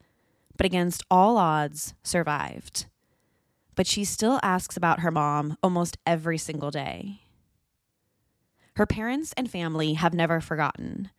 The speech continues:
Every year, on the anniversary of her murder, they speak about their desire to get to the bottom of this and find out the truth, and to bring a cold-blooded killer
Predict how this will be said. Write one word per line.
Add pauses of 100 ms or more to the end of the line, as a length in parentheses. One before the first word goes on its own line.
(760)
Every
year,
on
the
anniversary
of
her
murder, (460)
they
speak
about
their
desire
to
get
to
the
bottom
of
this (200)
and
find
out
the
truth, (920)
and
to
bring
a
cold-blooded
killer